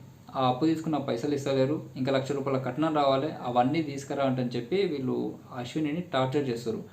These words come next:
అట్లా బాగా టార్చర్ చేయడం వల్ల ఆ టార్చర్ ఆమె భరించలేకపోయింది. కన్న కూతుర్ని కళ్ళెదుటనే, ఆ, కన్న కూతురు చూస్తుంది, ఒక రూమ్లో ఫ్యాన్కి ఉరేసుకొని చనిపోయింది.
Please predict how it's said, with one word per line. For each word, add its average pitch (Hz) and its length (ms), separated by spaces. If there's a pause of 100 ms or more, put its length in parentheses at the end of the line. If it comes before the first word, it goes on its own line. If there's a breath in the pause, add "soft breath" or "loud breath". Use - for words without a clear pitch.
(400 loud breath)
అట్లా 135 180
బాగా 135 400
టార్చర్ 131 480
చేయడం 127 200
వల్ల 120 140
ఆ 143 100
టార్చర్ 127 440
ఆమె 127 140
భరించలేకపోయింది. 120 960 (420 loud breath)
కన్న 135 200
కూతుర్ని 151 600 (200)
కళ్ళెదుటనే, 143 840 (280)
ఆ, 123 100 (640)
కన్న 135 140
కూతురు 139 420
చూస్తుంది, 143 520 (120)
ఒక 117 300
రూమ్లో 147 420 (580 loud breath)
ఫ్యాన్కి 147 360
ఉరేసుకొని 139 380
చనిపోయింది. 123 560